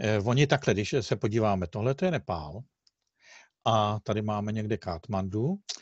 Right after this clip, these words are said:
a, eh, tady to je národní park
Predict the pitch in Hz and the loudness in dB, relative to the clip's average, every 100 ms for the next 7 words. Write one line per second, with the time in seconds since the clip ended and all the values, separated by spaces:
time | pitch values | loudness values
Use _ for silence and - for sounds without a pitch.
0 | - - _ 117 110 104 104 113 113 - | -16 -20 _ 2 4 4 2 -2 -6 -6
1 | 107 98 98 95 95 123 - - 104 113 | -4 -2 -2 -2 -4 -6 -6 0 0 0
2 | - 104 101 107 - _ _ _ - 101 | 0 2 2 0 -6 _ _ _ -10 -4
3 | 90 98 92 98 - 90 | -2 -2 -4 -4 -2 -2